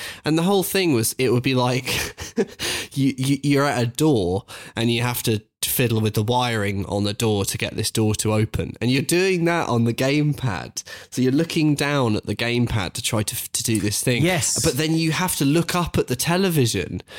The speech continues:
Speaker 1: because the zombies are coming at you. And there's this lovely tension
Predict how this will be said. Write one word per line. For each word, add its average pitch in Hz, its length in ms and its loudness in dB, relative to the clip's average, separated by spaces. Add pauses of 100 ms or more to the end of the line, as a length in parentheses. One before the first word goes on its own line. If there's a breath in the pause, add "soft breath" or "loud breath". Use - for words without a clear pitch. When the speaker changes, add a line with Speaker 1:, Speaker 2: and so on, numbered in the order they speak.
(260 loud breath)
Speaker 1:
because 147 260 0
the 147 80 2
zombies 175 480 2
are 143 40 -4
coming 110 280 0
at 85 160 -4
you. 98 80 0
And 110 180 2
there's 135 160 2
this - 140 -6
lovely 170 420 2
tension 110 880 -2